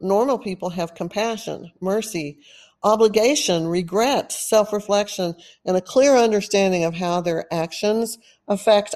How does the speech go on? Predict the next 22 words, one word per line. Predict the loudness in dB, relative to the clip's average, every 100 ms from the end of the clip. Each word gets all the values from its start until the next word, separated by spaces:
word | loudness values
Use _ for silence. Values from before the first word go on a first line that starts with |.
| 0
other | 2 2 0
people. | -2 -6 -4 0 0 0 -6 _ _ _ _ _ _
The | 0
narcissist | 4 4 2 -4 -4 -4 -4 -8
finds | -6 -4 -2 -4 -6
that | -6 -6
to | -6
be | -6 -4 -2 -6 -12 _ _ _ _ 0
that | 4 4
whole | 4 4 4
idea | 2 0 0 0 0 0
of, | 0 -2 0 0 -2 -6 _ _ -4
of | -2 -2 -8
standing | -18 -18 -6 -2 -2 -2
in | -4
someone | -6 -4 -2
else's | -4 -6 -10
shoes | -12 -10 -6 -4 -4 -6 -10 -14 _ _ _ _ _
is | -6
completely | 0 -2 0 -2 0 -4
foreign | 0 2 4 2 0
concept, | -2 -2 -2 -2 -6 -8 -10 -18